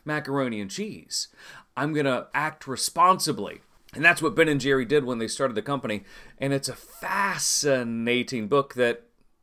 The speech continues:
it tells a story, teaches a lesson,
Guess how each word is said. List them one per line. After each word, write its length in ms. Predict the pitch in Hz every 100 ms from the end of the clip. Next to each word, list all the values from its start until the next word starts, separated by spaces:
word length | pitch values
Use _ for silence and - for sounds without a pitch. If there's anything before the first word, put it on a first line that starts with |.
| _ _
it 220 | - 135
tells 380 | - 175 226 240
a 80 | 190
story, 580 | - 123 87 80 110 139 _ _ _ _ -
teaches 440 | - 262 226 202
a 60 | 151
lesson, 500 | 110 90 - 117 117